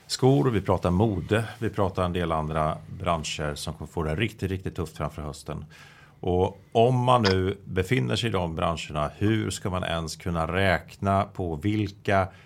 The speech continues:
lager kan jag ta med mig in i nästa år? Vilka kommer revisorn, eh, godkänna att jag övervintrar och har full värdering på? Vilka behöver jag skriva av?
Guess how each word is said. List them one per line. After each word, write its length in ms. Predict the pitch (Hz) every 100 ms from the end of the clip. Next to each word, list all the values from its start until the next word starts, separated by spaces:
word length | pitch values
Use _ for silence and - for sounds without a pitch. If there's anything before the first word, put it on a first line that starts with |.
| - -
lager 720 | 90 92 82 80 76 98 95
kan 180 | 98
jag 200 | 90 85
ta 80 | 90
med 240 | 85 82 78
mig 360 | 82 82 76
in 220 | 76 73
i 220 | 78 73 80
nästa 460 | 80 76 - 80
år? 500 | 80 87 110 120 117 - - -
Vilka 280 | 98 92
kommer 300 | 85 98 87
revisorn, 680 | 87 85 98 85 - 98 101
eh, 340 | 101 104 104 101
godkänna 760 | 113 113 104 95 - 139 123 123
att 200 | 101 107
jag 320 | 98 90 87 -
övervintrar 1160 | 120 101 85 82 104 127 101 101 90 82 80 87
och 340 | 92 87 87
har 80 | 82
full 280 | - 90 78
värdering 480 | 82 85 120 - 98
på? 200 | 90 78
Vilka 260 | 82 85
behöver 240 | 80 80 80
jag 80 | 78
skriva 280 | 98 82
av? 340 | 104 - -